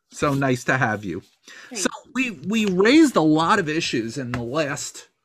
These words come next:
Speaker 1: conversation that we had.
Speaker 2: Mm-hmm.
Speaker 1: And we're gonna pick up this time with this idea as healing as performance. And I,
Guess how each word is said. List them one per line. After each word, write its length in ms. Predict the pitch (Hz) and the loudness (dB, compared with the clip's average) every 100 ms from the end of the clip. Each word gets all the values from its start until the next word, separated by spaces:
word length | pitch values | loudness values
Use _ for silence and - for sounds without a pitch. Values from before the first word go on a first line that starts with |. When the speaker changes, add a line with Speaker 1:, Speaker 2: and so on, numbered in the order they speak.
| _ | _
Speaker 1:
conversation 800 | - 165 131 135 - 127 123 135 | -6 -4 -2 -4 -2 -4 -4 -6
that 140 | 117 80 | -8 -6
we 140 | 120 | -8
had. 380 | 117 123 104 90 - _ - | -4 -2 -4 -8 -18 _ -20
Speaker 2:
Mm-hmm. 320 | 208 214 - 196 | -18 -18 -16 -14
Speaker 1:
And 280 | 165 165 147 - | -12 -14 -14 -4
we're 100 | 175 | -2
gonna 180 | 170 - _ - | -2 -4 _ -14
pick 240 | - - | -12 -4
up 180 | 185 - - | -4 -4 -6
this 220 | 143 - | -6 -6
time 420 | - 131 120 120 - _ _ _ _ _ - - | -4 -2 -2 -4 -10 _ _ _ _ _ -20 -6
with 180 | 139 147 | -4 -4
this 240 | 147 - | -6 -6
idea 460 | 139 135 139 147 139 | -4 -4 -2 -2 -2
as 240 | 135 123 | -4 -6
healing 400 | - 170 147 131 | -4 -4 -4 -6
as 160 | 120 120 | -6 -6
performance. 720 | - 113 - 139 120 92 - | -8 -10 -8 -6 -6 -8 -8
And 100 | 113 | -6
I, 120 | 120 | -6